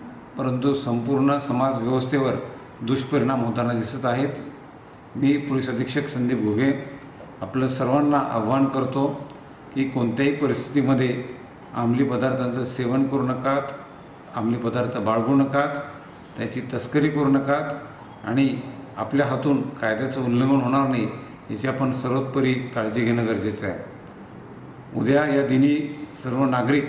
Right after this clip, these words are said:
प्रतिज्ञा घेणं आवश्यक आहे आणि त्याचं पालन हे आपण आपल्या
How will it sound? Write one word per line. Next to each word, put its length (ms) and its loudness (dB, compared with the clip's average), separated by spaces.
प्रतिज्ञा 400 0
घेणं 240 2
आवश्यक 480 0
आहे 240 2
आणि 160 -2
त्याचं 260 -2
पालन 380 2
हे 60 -6
आपण 500 0
आपल्या 400 -2